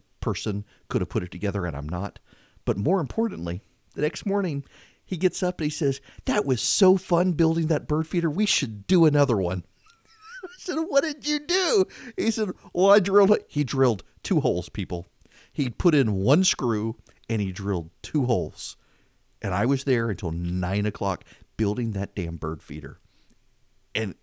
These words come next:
it's gonna last. It l-, will last for three weeks. We even got the, the wood letters that he's gonna paint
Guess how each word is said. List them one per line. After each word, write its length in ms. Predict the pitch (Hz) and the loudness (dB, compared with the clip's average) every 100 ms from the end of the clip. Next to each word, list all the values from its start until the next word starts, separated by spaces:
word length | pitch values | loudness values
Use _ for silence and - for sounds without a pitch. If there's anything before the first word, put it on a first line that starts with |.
| _ - | _ -6
it's 120 | 156 | -4
gonna 180 | - 98 | -4 -2
last. 440 | 95 87 87 - - _ - | 0 0 -2 -8 -20 _ 0
It 140 | 156 - | 0 2
l-, 140 | 117 | -2
will 220 | 120 113 | 0 2
last 360 | 110 110 110 - | 2 0 -2 -4
for 60 | |
three 240 | 104 110 101 | -8 -6 -4
weeks. 460 | 95 95 - - - - - | -4 -6 -8 -18 -18 -20 -2
We 120 | 151 | 0
even 180 | 151 135 | 2 2
got 200 | 143 - | 2 2
the, 180 | 113 113 | 0 2
the 160 | 110 | 2
wood 260 | 101 113 117 | 2 2 2
letters 380 | 117 127 151 - | 0 0 -2 -2
that 120 | 107 | -2
he's 140 | 113 | -2
gonna 160 | - 98 | -2 -4
paint 320 | - 131 143 | -2 -4 -4